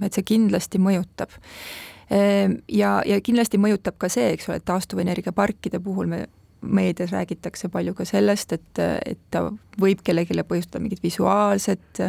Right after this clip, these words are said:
reostust, eks ole, ta ei ole enam nii, nii kena merele vaadata või, või kardetakse mingisuguseid muud ta-, tagajärgi. Ja eks ole tegelikult ju loomulik, et inimesed kardavad kõike, mis on uus ja tahetakse hoida,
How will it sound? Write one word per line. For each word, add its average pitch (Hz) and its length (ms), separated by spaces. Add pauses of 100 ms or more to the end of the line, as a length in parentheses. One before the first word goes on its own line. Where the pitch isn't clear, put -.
(360)
reostust, 185 640
eks 180 160
ole, 190 80
ta 175 100
ei 175 80
ole 165 120
enam 170 200
nii, - 160
nii 185 180
kena - 540
merele 196 440
vaadata 185 460
või, 180 460
või 185 160
kardetakse 190 500
mingisuguseid 190 600
muud 226 380
ta-, - 140
tagajärgi. 180 600 (360)
Ja 214 80
eks - 140
ole 233 140
tegelikult 202 500
ju 196 80
loomulik, 208 460
et 160 100
inimesed 196 320
kardavad 196 460
kõike, 214 320
mis 185 240
on 180 220 (240)
uus 185 340
ja 185 80
tahetakse 185 600
hoida, 180 400